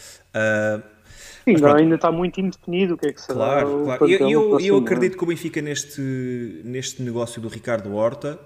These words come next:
Speaker 1: ah, possa jogar um bocadinho com o tempo, que é, pá, de certeza absoluta que o António Salvador sabe a vontade do jogador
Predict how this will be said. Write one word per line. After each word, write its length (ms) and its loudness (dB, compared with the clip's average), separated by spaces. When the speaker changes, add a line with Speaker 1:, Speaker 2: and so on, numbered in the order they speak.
Speaker 1:
ah, 420 0
possa 220 -6
jogar 180 -6
um 60 -6
bocadinho 340 -6
com 120 -10
o 20 -6
tempo, 480 -12
que 200 -8
é, 540 -4
pá, 140 -12
de 100 -16
certeza 440 -6
absoluta 400 -12
que 120 -20
o 80 -8
António 300 -6
Salvador 540 -8
sabe 340 -8
a 60 -14
vontade 360 -10
do 80 -10
jogador 520 -10